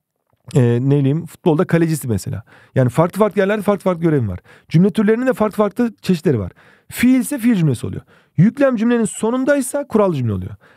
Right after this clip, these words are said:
Eğer "Geldi eve Ali." derse, yani yüklem cümlenin sonunda değil de başında ya da ortasında olursa bu sefer devrik cümle oluyor. Eksiltili cümle ise yüklem olmayan cümle. Mesela s-, e,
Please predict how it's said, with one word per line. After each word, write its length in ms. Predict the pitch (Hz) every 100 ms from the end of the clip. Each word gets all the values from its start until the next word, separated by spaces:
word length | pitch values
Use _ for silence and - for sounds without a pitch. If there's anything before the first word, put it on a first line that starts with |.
| _
Eğer 380 | 202 240 262 131 - _ _ 131 110
"Geldi 840 | 110 190 226 226 180 269 294 220 - _ _ _ _ _ _
eve 420 | 160 143 147 123 _
Ali." 240 | 147 147
derse, 560 | 131 120 101 156 185 226 _ _ _ _ _
yani 220 | 147 160
yüklem 260 | 170 175 214
cümlenin 260 | 202 220 226
sonunda 320 | 226 226 233
değil 220 | 254 214
de 120 | 151
başında 480 | 127 127 180 226 240
ya 100 | 277
da 40 | 240
ortasında 360 | 214 202 165
olursa 220 | 156 175
bu 60 | 240
sefer 240 | 202 233
devrik 220 | 190 175 135
cümle 160 | 117
oluyor. 180 | 95 101 - _ _ _ _ _ -
Eksiltili 540 | 170 - 269 254 294
cümle 220 | 285 262
ise 180 | 233 -
yüklem 280 | 269 240 269
olmayan 240 | 262 214
cümle. 240 | 139 113 104
Mesela 460 | 202 - 190 220 254 _ _ _ _ _ _ _ _ _
s-, 1040 | - - - - - - - - - - _ _ -
e, 480 | 139 135 139 135